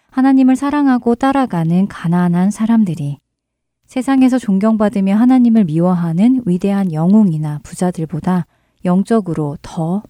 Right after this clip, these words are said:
부유한 사람들이다라고요. 사람들의 존경을 받으며 하나님의 말씀을 부끄러워하는 자들보다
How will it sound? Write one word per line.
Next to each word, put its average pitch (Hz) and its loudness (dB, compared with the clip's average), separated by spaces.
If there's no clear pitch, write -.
부유한 185 2
사람들이다라고요. 160 -4
사람들의 294 0
존경을 254 2
받으며 208 0
하나님의 285 4
말씀을 185 2
부끄러워하는 196 0
자들보다 170 -6